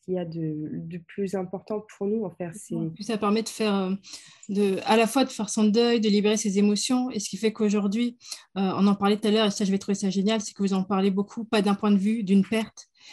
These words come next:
Speaker 2: mais vraiment d'un point de vue de l'amour que vous lui portez,
Speaker 1: Oui.
Speaker 2: de, de ce que vous voulez, euh, partager. Et, et pas
Speaker 1: C'est ça.
Speaker 2: juste de, ben, on l'a perdu, il est pas là, il est mort, mais plutôt... Euh,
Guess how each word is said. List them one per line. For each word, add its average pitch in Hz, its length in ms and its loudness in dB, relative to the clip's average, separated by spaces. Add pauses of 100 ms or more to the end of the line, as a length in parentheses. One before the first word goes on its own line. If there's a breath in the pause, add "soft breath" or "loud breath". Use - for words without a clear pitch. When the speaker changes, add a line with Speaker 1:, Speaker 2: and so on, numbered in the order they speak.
(140 loud breath)
Speaker 2:
mais 196 60 0
vraiment 202 240 4
d'un 208 120 4
point 208 140 2
de 202 60 6
vue 214 140 2
de 190 100 -2
l'amour 196 340 2
que 214 80 -6
vous 190 100 -2
lui 202 100 2
portez, 214 840 2
Speaker 1:
Oui. 185 40 -2
Speaker 2:
de, 185 140 0
de 185 140 0
ce - 100 -4
que 226 120 -2
vous 190 120 -2
voulez, 202 400 4
euh, 180 100 0 (280 loud breath)
partager. 214 680 2 (460 loud breath)
Et, 190 480 4
et 202 100 4
pas 220 100 4
Speaker 1:
C'est 220 40 8
ça. 208 80 8
Speaker 2:
juste 220 160 0
de, 202 260 6
ben, 180 360 0
on 196 60 0
l'a 196 120 4
perdu, 208 500 2
il 208 120 4
est 180 100 2
pas 190 100 0
là, 196 320 2
il 190 160 2
est 185 60 2
mort, 202 320 0
mais 185 140 0
plutôt... 196 480 2
Euh, 175 220 0